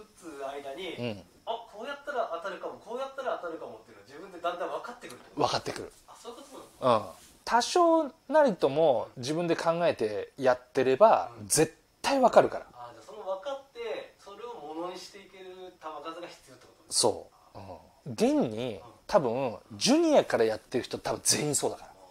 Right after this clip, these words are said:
Speaker 2: ら。で、プロになった人、めっちゃくちゃ上手い人、トップアマになった人は多分みんなそうだから。うん。小学校、中学校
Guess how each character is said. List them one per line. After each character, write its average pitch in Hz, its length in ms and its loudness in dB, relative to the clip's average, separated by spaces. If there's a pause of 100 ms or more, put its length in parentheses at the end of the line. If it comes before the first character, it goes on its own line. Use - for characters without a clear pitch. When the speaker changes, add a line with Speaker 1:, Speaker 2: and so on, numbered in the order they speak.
(120)
Speaker 2:
ら。 123 80 -8
で、 143 160 8
プ 180 160 0
ロ 143 120 6
に 123 60 -4
な 123 100 0
っ - 80 -12
た 120 120 4
人、 143 540 4 (180)
め 127 160 0
っ 131 60 -2 (120)
ち 175 80 2
ゃ - 40 4
く - 40 -8
ち - 60 4
ゃ 143 140 6 (240)
上 139 220 4
手 123 60 2
い 110 40 -2
人、 127 260 4
ト 131 120 4
ッ - 20 -6
プ - 160 4
ア 139 40 8
マ 127 120 4
に 113 60 -2
な 113 60 2
っ 104 40 -6
た 110 100 -6
人 101 320 -6 (120)
は 170 140 6
多 202 140 6
分 120 140 2
み 120 80 -2
ん 113 40 -4
な 110 80 -2
そ - 140 -6
う - 20 -14
だ - 60 -16
か - 80 -20
ら。 - 60 -20 (220)
う - 0 -
ん。 107 40 -10 (160)
小 196 240 2
学 196 160 6
校、 - 140 0
中 143 220 0
学 151 240 2
校 104 360 -4